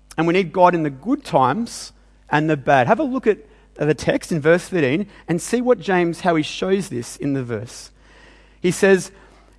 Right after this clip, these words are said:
"Is anyone among you in trouble? Let them pray.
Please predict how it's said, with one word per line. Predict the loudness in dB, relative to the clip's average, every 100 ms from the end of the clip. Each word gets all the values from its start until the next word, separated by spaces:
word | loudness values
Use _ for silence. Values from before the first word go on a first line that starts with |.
| -8
"Is | -6 -4 2
anyone | 6 6 4 2 2
among | 0 0 4 4 4
you | 0 0 -2 -4 -12 _ _ _ -4
in | -2 -2
trouble? | -2 -2 -2 -6 -12 -20 _ _ _
Let | 0 0
them | 0 -4
pray. | -2 -2 -2 -4